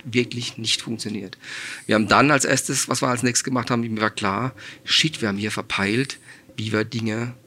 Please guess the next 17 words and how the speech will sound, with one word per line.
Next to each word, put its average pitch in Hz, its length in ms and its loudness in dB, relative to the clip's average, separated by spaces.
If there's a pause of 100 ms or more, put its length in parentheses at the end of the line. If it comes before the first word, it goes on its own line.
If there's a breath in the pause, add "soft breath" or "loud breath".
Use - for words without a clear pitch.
kommunizieren. 107 600 -2
Wir 101 40 0
haben 101 80 -2
die 101 80 -6
Basics 143 540 -2
nicht 110 180 -2
gehabt, - 300 -8
ne? 110 160 -4 (640 loud breath)
Ich - 60 0
hab - 180 -2
alle 131 240 8
Mitarbeiter 120 800 4 (100)
durch 113 160 -2
ein 117 80 -6
Kommunikationstraining 107 960 -6
geschickt, 101 400 -10
ne? 143 240 -10